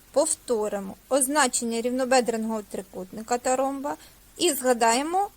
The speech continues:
одну із ознак паралелограма. Перша задача. Потрібно знайти периметр трикутника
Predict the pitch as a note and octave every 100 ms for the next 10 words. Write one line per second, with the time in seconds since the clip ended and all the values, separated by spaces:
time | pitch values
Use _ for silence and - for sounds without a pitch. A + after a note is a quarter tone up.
0 | - A#3 A3+ A#3+ D#4 - B3+ A#3+ A3 A3
1 | A3 B3+ - A#3 A#3+ A#3+ A#3 A#3 A3 G3
2 | F#3 - _ _ _ _ _ _ _ _
3 | D4+ F4 G4+ E4 F4 A#3+ G3+ - - -
4 | - _ - _ - _ F4+ G4+ D#4 C#4
5 | C#4+ C#4 D4+ D#4 D#4 - C#4 C4 B3 A#3
6 | A3+ A3 A3 A3 A#3+ D4+ D#4 F#4